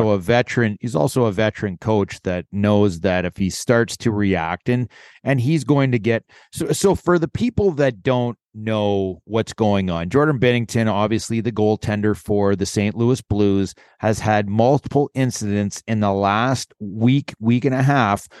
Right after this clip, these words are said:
Speaker 2: where he's coming out of his net to stop the puck behind the net. And once he stops the puck and he starts to go back into the front of his net, he is now,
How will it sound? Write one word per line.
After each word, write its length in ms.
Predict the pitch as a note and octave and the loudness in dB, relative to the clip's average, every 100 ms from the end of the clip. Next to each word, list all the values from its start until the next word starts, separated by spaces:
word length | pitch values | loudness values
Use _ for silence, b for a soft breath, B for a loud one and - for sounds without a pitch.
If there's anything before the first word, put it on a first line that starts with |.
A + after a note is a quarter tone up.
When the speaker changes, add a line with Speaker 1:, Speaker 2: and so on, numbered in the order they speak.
| B | B
Speaker 2:
where 240 | - A2+ A2 | 0 2 2
he's 280 | C3 A#2+ | 0 -4
coming 440 | - - C#3+ F3+ E3+ - | -4 -2 0 0 -2 0
out 220 | D3 E3+ | 2 2
of 100 | D#3+ | 2
his 220 | E3+ A2+ | 0 0
net 240 | B2+ B2+ - | -2 -4 -4
to 60 | A2+ | -10
stop 440 | - - A#2+ B2+ | -6 -2 0 -2
the 80 | - | -4
puck 300 | - G#2+ - | -2 -2 -2
behind 360 | G#2+ F2 G#2+ | -6 -2 -2
the 60 | G2 | 0
net. 280 | F2 C#2+ - B B B B | -2 -6 -12 B B B B
And 160 | - A2+ | -2 2
once 240 | C#3 G3 | 2 2
he 140 | - F#3+ | 0 0
stops 420 | - D3+ C#3+ - | 0 2 2 0
the 120 | - | -8
puck 300 | - B2 A#2+ | -4 -2 -2
and 80 | A#2 | -4
he 60 | A2+ | -4
starts 460 | - C3 B2 - - | -4 0 0 -2 -6
to 60 | |
go 280 | A2 A2 A2 D#2 - | -4 -2 -2 -4 -4
back 420 | G#2 G#2+ - - _ _ _ _ _ _ _ _ | -2 -4 -8 -16 _ _ _ _ _ _ _ _
into 600 | C#3+ D3 - C3+ C3+ C3 | -2 -2 0 4 4 4
the 120 | G#2 | 0
front 260 | A2 B2 B2+ | -2 0 0
of 40 | |
his 160 | A#2+ A2 | 0 -2
net, 300 | A2 C#3 - _ _ _ _ _ _ - | -2 -4 -4 _ _ _ _ _ _ -4
he 300 | A#3 C4 A#3+ | 0 2 4
is 220 | F3+ B2+ | 2 0
now, 460 | C3 B2+ B2+ B2 | 0 2 2 0